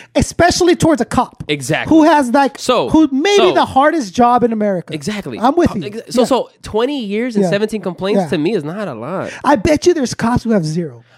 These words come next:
Speaker 2: I bet you there are.
Speaker 1: And I bet you
Speaker 2: And
Speaker 1: there's
Speaker 2: I
Speaker 1: cops
Speaker 2: bet
Speaker 1: that
Speaker 2: you
Speaker 1: have,
Speaker 2: there,
Speaker 1: like,
Speaker 2: uh,
Speaker 1: one.
Speaker 2: and I
Speaker 1: And
Speaker 2: bet
Speaker 1: I
Speaker 2: you there's
Speaker 1: bet
Speaker 2: some
Speaker 1: you,
Speaker 2: that have a hundred.
Speaker 1: and I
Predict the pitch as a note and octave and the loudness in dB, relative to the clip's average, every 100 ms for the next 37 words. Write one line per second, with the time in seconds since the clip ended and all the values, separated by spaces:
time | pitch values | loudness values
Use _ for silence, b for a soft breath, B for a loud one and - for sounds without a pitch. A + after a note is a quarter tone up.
0 | b C3+ C#3 F3 G#3+ A#3 C4 D4+ C#4 C4+ | b -4 0 0 2 2 4 4 4 4
1 | C#4 E4 F4+ F4 F4 E4+ E4 D4+ C#4 - | 4 4 4 2 2 2 2 2 2 2
2 | - G3 F3 D3 A3 G#3+ D#3+ C#3 b D3+ | 0 -6 -2 2 2 2 -2 -10 b 0
3 | F3+ D4 D4+ E4 A#3 - F4+ G#3+ G#3+ G3 | 2 4 4 4 4 4 4 4 0 -2
4 | E3+ G#3 D3+ F4 G#4 | -2 -2 -2 -4 -6